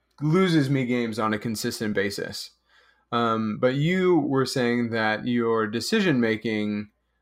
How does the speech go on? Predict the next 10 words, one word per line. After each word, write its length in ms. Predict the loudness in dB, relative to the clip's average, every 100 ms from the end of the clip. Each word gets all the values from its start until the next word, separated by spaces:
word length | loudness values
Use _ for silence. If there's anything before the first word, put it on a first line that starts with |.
| _
uh, 320 | -4 -2 -2 -4 -12 _
has 260 | -4 -2
really 680 | 0 2 4 4 2 0 -2 -12 _ 0
always 380 | 2 4 2 0
been 260 | 0 0
one 140 | 2 0
of 120 | 0
your 260 | 0 0
stronger 600 | 0 -2 2 2 2 -2
suits. 560 | -2 -2 -2 -4 -10 -12